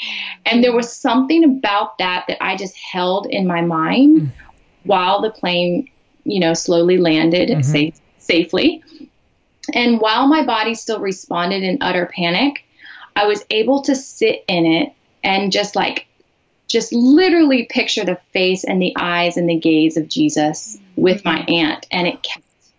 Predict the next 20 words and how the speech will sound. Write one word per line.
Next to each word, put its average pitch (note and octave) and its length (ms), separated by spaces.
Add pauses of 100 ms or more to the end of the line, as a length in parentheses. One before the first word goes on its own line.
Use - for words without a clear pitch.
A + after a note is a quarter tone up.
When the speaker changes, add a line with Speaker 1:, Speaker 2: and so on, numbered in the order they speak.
(120)
Speaker 1:
it - 180
kept - 520
me - 200
calm F3 640
in F#3 160
the E3 100
seat. - 540
It A3 80
was - 160
so C4+ 480
strange. C4+ 760
It - 80
was A3 260
almost D4 440 (400)
like C4 240
by B3+ 200
the E4 120
time C#4+ 280
we A#3+ 80
landed, F#3+ 680